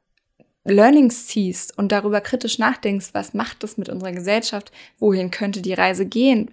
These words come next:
Hast du darauf Bock? Was passiert im Marketing noch? Wenn du neugierig bist und darauf Lust hast, ähm, dich noch mal mehr mit dem Thema zu beschäftigen, dann wirst du zur Expertin.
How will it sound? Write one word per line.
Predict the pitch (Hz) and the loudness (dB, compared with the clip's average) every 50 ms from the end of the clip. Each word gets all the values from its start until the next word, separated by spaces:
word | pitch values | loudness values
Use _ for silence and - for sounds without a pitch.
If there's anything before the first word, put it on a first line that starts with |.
| _ | _
Hast | - - 214 - - | -10 -8 -8 -8 -6
du | - | -4
darauf | - 202 - 202 202 - | -4 -4 -4 -6 -10 -10
Bock? | _ - - 262 269 - - _ _ _ _ _ _ _ _ _ - | _ -2 0 0 -2 -4 -12 _ _ _ _ _ _ _ _ _ -4
Was | - 214 208 - | -2 -2 -2 -2
passiert | - 233 208 - - 294 - | -2 -4 -2 0 0 0 2
im | 240 220 | 2 4
Marketing | 208 202 220 - - - - 202 202 | 4 2 2 0 -4 -10 -8 -8 -6
noch? | 196 202 202 - _ _ _ - - _ _ | -6 -8 -10 -12 _ _ _ -20 -20 _ _
Wenn | - 208 214 208 | 0 2 2 2
du | 208 214 | 2 2
neugierig | 208 202 208 220 240 262 277 262 269 - 208 196 196 202 185 - - | 0 0 2 2 2 2 2 0 -2 -4 -6 -6 -6 -8 -10 -10 -6
bist | - 202 233 262 294 - - - - | -2 -2 -2 -2 -2 -6 -10 -10 -8
und | - 202 196 202 | -6 -6 -4 -4
darauf | 202 202 190 202 202 - - | -4 -4 -4 -6 -8 -8 -6
Lust | - 240 254 - - - - | -4 -4 -4 -6 -8 -6 -4
hast, | 233 220 220 220 - - _ _ _ _ _ _ _ _ _ _ _ _ _ _ - | -4 -4 -4 -6 -10 -14 _ _ _ _ _ _ _ _ _ _ _ _ _ _ 4
ähm, | 226 220 214 202 202 202 202 - - | 6 6 6 6 2 0 -2 -4 -2
dich | - 220 214 - - - _ - | -2 -2 -2 -4 -8 -18 _ -10
noch | 208 202 - - | -8 -8 -6 -6
mal | 220 208 202 196 | -4 -4 -2 -2
mehr | 196 202 214 233 262 269 | -2 0 2 2 2 2
mit | 254 226 208 - | 2 2 0 -2
dem | 208 202 - | -4 -6 -4
Thema | - 247 233 233 220 | -2 -2 0 0 -2
zu | - - | -4 -4
beschäftigen, | 202 202 - - 254 - - 202 190 | -4 -4 -2 -4 -6 -4 -4 -4 -2
dann | 190 196 202 190 180 | -2 0 -2 -2 0
wirst | 196 262 349 - - - | 0 0 -2 -2 -4 -8
du | |
zur | 233 - - - | -8 -8 -8 -10
Expertin. | - - - - 202 - - - 196 196 202 | -10 -8 -6 -4 -4 -4 -4 -4 -6 -6 -6